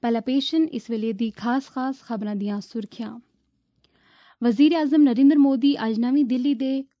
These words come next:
ਭਾਰਤ ਮੰਡਪਮ ਵਿੱਚ ਅਸ਼ਟਾ ਲਕਸ਼ਮੀ ਮਹੋਤਸਵ ਦਾ ਕਰਨਗੇ ਇਫਤਿਤਾਹ। ਭਾਰਤੀ ਆਈਨ ਦੇ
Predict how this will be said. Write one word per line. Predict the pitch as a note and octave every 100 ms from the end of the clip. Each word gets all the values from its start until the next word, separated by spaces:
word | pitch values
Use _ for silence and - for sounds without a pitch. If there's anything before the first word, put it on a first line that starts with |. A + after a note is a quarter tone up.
| G3+
ਭਾਰਤ | A#3 A#3+ B3+ D4 _ A3+
ਮੰਡਪਮ | A3+ A#3+ B3+ C#4 C#4+ C#4 C4
ਵਿੱਚ | A#3+ - - _ _ _ _ _ - B3+
ਅਸ਼ਟਾ | C4+ - - C#4+
ਲਕਸ਼ਮੀ | C#4+ A#3+ C4 - C#4 C#4+ D4+ D4
ਮਹੋਤਸਵ | B3 A3 - - D4 -
ਦਾ | A#3 G#3+ G3+ -
ਕਰਨਗੇ | A#3+ A3+ - A#3+ A3 G#3+
ਇਫਤਿਤਾਹ। | G#3+ A#3 - A#3+ B3+ B3+ C4+ _ _ _ _ _ _ _ _ _ _ _ _ _ _ -
ਭਾਰਤੀ | A#3+ B3+ B3+ D#4
ਆਈਨ | B3 C#4+ D#4
ਦੇ | C#4 C#4